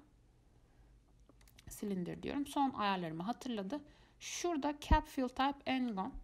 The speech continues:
N-gon çokgen demek. Nothing kapalı olduğunu, yüzeylerin açık olduğunu gösteriyor.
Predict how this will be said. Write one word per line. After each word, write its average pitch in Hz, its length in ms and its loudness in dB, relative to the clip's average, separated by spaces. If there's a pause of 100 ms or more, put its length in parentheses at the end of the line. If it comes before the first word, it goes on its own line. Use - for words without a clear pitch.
(180)
N-gon 262 340 2
çokgen 233 480 -2
demek. 196 360 -4 (340)
Nothing 277 440 2 (300)
kapalı 226 420 2
olduğunu, 175 440 0
yüzeylerin 202 460 0
açık - 260 -4
olduğunu 160 340 -2
gösteriyor. 254 560 -2